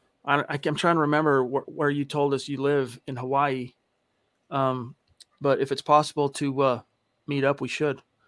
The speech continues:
Um, love you, buddy. He says, "I'd give a little draft capital to go up a little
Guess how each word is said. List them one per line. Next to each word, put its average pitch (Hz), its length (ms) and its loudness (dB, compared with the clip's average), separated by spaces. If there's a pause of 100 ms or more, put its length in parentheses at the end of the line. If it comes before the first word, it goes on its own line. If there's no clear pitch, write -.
(320)
Um, 131 380 2 (120)
love 151 200 10
you, 127 60 0
buddy. 135 220 4
He 143 80 2
says, 135 260 0
"I'd 160 180 6
give 160 140 4
a 147 60 4
little 165 220 2
draft 151 340 4
capital 147 440 4
to 147 120 -4
go 139 200 4
up 156 140 4
a 185 60 0
little 180 500 4